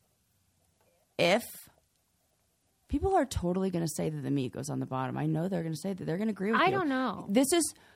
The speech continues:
Speaker 1: this is
Speaker 2: Theorizing.
Speaker 1: if it is shredded lettuce
Speaker 2: <laughs> That's different.
Speaker 1: on top.
Speaker 2: That's,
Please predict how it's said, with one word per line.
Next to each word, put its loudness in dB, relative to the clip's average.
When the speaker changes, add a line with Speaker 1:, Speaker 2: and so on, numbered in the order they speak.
Speaker 1:
this 2
is 2
Speaker 2:
Theorizing. -8
Speaker 1:
if 6
it 6
is 8
shredded 4
lettuce -6
Speaker 2:
<laughs> 0
That's 4
different. -4
Speaker 1:
on 4
top. 4
Speaker 2:
That's, 6